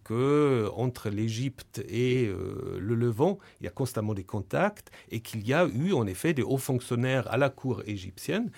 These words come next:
qui étaient d'origine, euh, asiate, comme disent les Égyptiens, en fait, euh, sémite. Donc là, il y a certainement quelque chose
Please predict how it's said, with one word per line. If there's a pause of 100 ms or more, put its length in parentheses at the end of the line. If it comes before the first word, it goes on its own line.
(160)
qui
étaient
d'origine,
euh, (480)
asiate,
comme
disent
les
Égyptiens,
en
fait,
euh,
sémite. (360)
Donc
là,
il
y
a
certainement
quelque
chose